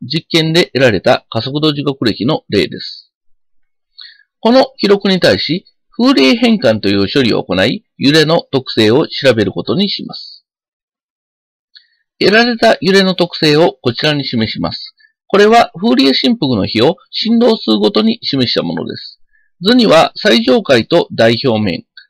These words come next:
並びに中間階と台表面での振幅の比を示しています。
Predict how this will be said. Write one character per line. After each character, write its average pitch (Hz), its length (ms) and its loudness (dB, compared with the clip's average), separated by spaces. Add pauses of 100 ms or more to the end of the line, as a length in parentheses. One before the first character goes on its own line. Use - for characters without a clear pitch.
並 214 320 2
び - 20 4
に 226 300 0
中 185 200 0
間 175 240 0
階 92 200 -2
と - 300 -2
台 170 300 0
表 202 180 2
面 196 180 -2
で 165 120 0
の - 180 -2
振 147 380 -6 (240)
幅 151 200 -4
の 190 180 0 (260)
比 131 180 0
を 175 220 2
示 104 340 -4
し - 40 -10
て 78 100 -8
い 76 60 -8
ま 78 120 -12
す。 - 260 -20